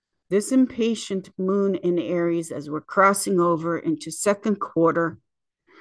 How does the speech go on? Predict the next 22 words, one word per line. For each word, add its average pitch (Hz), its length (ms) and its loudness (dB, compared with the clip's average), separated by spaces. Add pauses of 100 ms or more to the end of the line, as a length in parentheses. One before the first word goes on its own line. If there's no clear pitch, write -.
(280)
and 170 220 4
then 185 200 6
we've 190 220 4
got 190 240 0
the 185 80 -4
moon 196 240 0
in 208 140 0
Aries 180 500 -2 (460)
making 185 600 2
that 202 220 -2
conjunction 170 720 -2
to 165 240 -4
way 202 680 4
over 185 400 -2
the 196 140 -6
top, 165 520 -2 (500)
I 185 480 4
am 180 500 2
me 185 400 -2
first, 185 720 -4
selfish 190 680 -4
Aries, 175 600 2